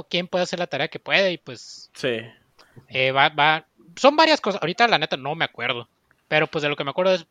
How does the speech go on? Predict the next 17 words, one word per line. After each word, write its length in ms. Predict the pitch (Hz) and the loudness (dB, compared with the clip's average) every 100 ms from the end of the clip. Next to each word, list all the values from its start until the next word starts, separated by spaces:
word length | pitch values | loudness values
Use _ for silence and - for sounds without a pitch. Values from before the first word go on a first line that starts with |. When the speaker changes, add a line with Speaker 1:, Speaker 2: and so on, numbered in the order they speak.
| - | -10
Speaker 1:
eh, 200 | 143 131 | -8 -8
lo 140 | 127 | -8
de 60 | 120 | -10
los 120 | 113 | 0
roles, 520 | 208 240 240 226 - | 2 4 4 0 -4
los 140 | 127 - | -10 -8
servidores, 500 | 107 104 104 156 151 | -8 -6 -4 -2 -2
obviamente. 560 | 139 135 170 202 214 - _ | -6 -4 -6 -6 -10 -12 _
Speaker 2:
<laughs> 420 | 143 135 143 139 - - | -12 -10 -14 -14 -18 -4
Speaker 1:
Eh, 520 | 143 147 143 131 120 104 _ _ _ _ _ - - - | 4 6 8 6 2 -4 _ _ _ _ _ -20 -20 -10
creo 160 | 151 156 | -8 -4
que 120 | 175 | -4
más 180 | 135 - | -4 -4
jugadores, 920 | 180 127 110 185 226 226 214 - - _ | -2 0 2 2 4 0 -2 -10 -20 _
o 100 | - | -8
sea, 260 | 147 143 135 | -2 0 0
no, 140 | 151 | -4